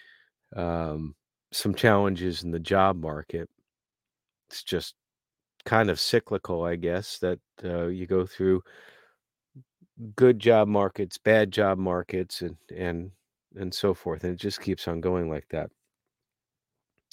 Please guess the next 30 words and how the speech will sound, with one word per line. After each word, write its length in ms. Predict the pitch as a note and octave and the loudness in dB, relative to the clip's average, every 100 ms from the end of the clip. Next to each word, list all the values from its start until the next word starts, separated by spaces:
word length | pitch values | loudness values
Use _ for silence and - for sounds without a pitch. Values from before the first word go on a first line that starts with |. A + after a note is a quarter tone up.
| - - - - - - _ _ _ _ A2 | -20 -20 -20 -20 -20 -20 _ _ _ _ -2
The 100 | C3+ | 0
job 280 | C3+ E3 C#3+ | 10 10 12
market 360 | C#3 B2+ B2+ | 10 8 6
is 220 | A#2+ A#2+ - | 8 6 6
currently 420 | G#2+ F2+ D#2 E2 | 0 0 -2 -4
rough, 380 | E2 C#2+ C#2+ F#2+ | -4 -6 -6 -2
and 100 | F#2+ | 0
I 60 | |
feel 240 | F#2+ B2 A2 | 4 4 6
for 140 | A#2+ | 4
those 340 | G#2 G#2 G#2 | 6 6 6
in 80 | G#2 | 2
the 60 | F#2+ | -2
beginning 640 | G2+ G#2 G#2 G2+ G2 F#2 | -2 2 4 4 0 -4
and 340 | G#2 G2+ F#2 F#2 | -2 0 0 -2
also 440 | G2+ G#2+ - G2 | -2 -2 0 0
up 120 | G2 - | 0 -2
to, 120 | F#2+ | -2
like, 180 | F2+ - | -2 -2
several 380 | - G#2 G2+ | 0 2 0
years 280 | F2+ E2 E2 | 0 -2 -4
into 200 | E2+ - | -8 -2
their 160 | G2 G2 | 2 2
career. 460 | - A#2+ A#2+ D2 | 0 -6 -4 -2
It's 260 | D#2+ - - | -4 -6 -8
tough. 340 | - E2 - | -8 -8 -10
You, 100 | E2 | -10
you 260 | D#2+ E2 E2 | -8 -6 -6
start 420 | - G#2 F2 F2+ | -4 0 2 4
out, 320 | F2+ F2+ F2+ | 4 4 2